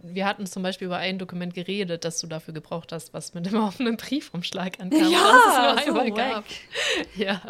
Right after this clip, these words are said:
Speaker 2: Oh Mann, ey.
Speaker 1: Ja.
Speaker 2: Kriegst du ein Zertifikat geschickt mit einem offenen Brief, der nie zugeklebt worden ist, der über die ganze Welt geschickt wurde, ja. <laughs>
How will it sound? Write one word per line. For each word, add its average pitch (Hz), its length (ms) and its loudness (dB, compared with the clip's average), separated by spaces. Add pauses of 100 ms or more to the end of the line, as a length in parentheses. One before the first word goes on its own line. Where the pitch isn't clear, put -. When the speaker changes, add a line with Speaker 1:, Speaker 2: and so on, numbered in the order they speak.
(120)
Speaker 2:
Oh - 20 -4
Mann, 226 320 -2
ey. 185 320 -8 (480)
Speaker 1:
Ja. 170 260 -10 (380)
Speaker 2:
Kriegst 269 300 -8
du 302 40 -2
ein 269 100 0
Zertifikat 254 680 -8
geschickt 269 420 -10
mit - 80 -8
einem 226 140 -2
offenen 247 420 -6
Brief, 262 280 -8
der 240 140 -4
nie 254 240 0
zugeklebt 269 520 -6
worden 220 220 -4
ist, 240 140 -8
der 226 80 0
über 226 120 -6
die 226 140 -10
ganze 269 480 -4
Welt 247 340 -4
geschickt 262 440 -12
wurde, 220 260 -8
ja. 202 240 -8
<laughs> - 840 -18